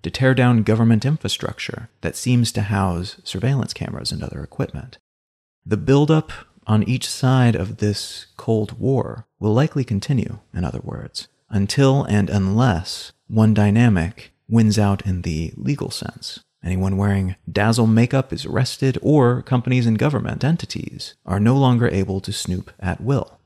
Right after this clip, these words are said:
the privacy of citizens becoming more important in the eyes of the law than the many potential benefits offered by this sort of tracking. At the moment, larger movements seem to favor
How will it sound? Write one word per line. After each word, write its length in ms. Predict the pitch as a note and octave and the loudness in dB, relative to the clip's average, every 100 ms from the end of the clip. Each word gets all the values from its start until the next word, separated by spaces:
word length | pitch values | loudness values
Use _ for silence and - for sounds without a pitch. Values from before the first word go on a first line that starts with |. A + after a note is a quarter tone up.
| _ | _
the 80 | - | -14
privacy 500 | - G#2 G#2+ - G#2 | -2 0 0 0 -4
of 140 | G2 | -4
citizens 680 | - D#3+ C3+ - - A#2+ - - _ _ | -2 0 0 -4 -10 -12 -14 -16 _ _
becoming 340 | A#2+ A#2+ G#2+ G#2 | -8 -2 0 2
more 240 | G#2 F#2+ | 0 0
important 720 | F#2 F#2+ - D3+ - - - _ - | -2 -4 -4 -4 -4 -8 -12 _ -6
in 80 | F#2 | -4
the 100 | F2 | -2
eyes 260 | F2+ E2+ | -2 -2
of 140 | C2+ A#1+ | -6 -10
the 100 | C2 | -10
law 540 | C2+ B2 B2 - - _ _ | -2 0 0 -4 -12 _ _
than 300 | G2 G2 F#2+ | -2 0 0
the 340 | F#2 F2+ F2 - - | 0 -2 -4 -6 -6
many 380 | F#2+ F#2 F2 | -2 -2 -2
potential 400 | - - D2 - | -4 -6 -8 -8
benefits 500 | - - - - - | -8 -8 -8 -10 -10
offered 280 | - - - | -12 -10 -10
by 140 | - B1 | -10 -12
this 200 | - - | -10 -10
sort 340 | - - - - | -10 -12 -12 -18
of 100 | - | -14
tracking. 540 | - A#2+ - - - _ _ _ _ _ | -6 -6 -6 -12 -18 _ _ _ _ _
At 200 | - G2+ | -2 -2
the 60 | - | 0
moment, 640 | G#2+ D#3+ A#2 - - - _ _ - | 2 4 2 -2 -10 -18 _ _ -6
larger 380 | G#2 A#2 B2 B2+ | 0 2 4 4
movements 720 | A#2+ A2+ A2+ A2 - - - _ _ | 4 4 4 2 -2 -14 -18 _ _
seem 340 | - - F3+ D#3+ | -6 4 6 6
to 80 | - | 2
favor 520 | - - - - - | -4 -8 -8 -12 -14